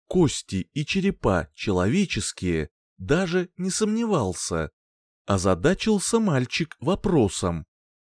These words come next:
куда это тела делись, если их скелеты здесь лежат? Странно все это как-то. И вдруг ветер, летающий со свистом над холмом,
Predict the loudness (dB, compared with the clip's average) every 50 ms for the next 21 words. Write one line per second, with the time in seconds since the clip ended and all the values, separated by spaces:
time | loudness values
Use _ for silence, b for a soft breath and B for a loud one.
0 | _ -2 0 0 4 4 4 4 4 2 0 -2 -4 0 2 2 2 4 2 2
1 | 0 0 0 2 2 0 -2 -4 -6 -12 -14 _ _ -2 -2 0 0 0 -2 -2
2 | -2 -2 -2 -4 -8 -4 -2 0 2 4 2 2 2 2 -2 -2 -2 -4 _ _
3 | _ -10 -10 -8 -4 0 2 2 2 0 -2 -8 -4 -2 0 2 2 2 0 0
4 | -2 -2 -4 -8 _ -20 _ _ _ _ _ _ _ _ -10 -10 -10 -8 -2 0
5 | 2 4 4 2 2 0 0 0 0 0 0 -2 -4 -4 0 2 4 4 4 4
6 | 2 0 -4 -6 -4 -4 -2 -2 -2 -2 -6 -10 _ 0 0 0 0 -2 -4 _
7 | _ _ _ _ 0 0 0 0 0 0 2 2 2 0 0 -2 0 2 4 2
8 | 2 2 2 2 2 2 -2 -8 _ _ -2 0 0 0 0 0 2 2 4 2
9 | 2 0 -4 -6 -6 -6 -4 -2 -4 -4 -4 -6 -4 -4 -4 -2 -4 -6 -4 -2
10 | -2 -2 -2 -6 _ -4 -4 -4 -4 -6 -4 -2 0 2 2 2 4 4 4 4
11 | 2 0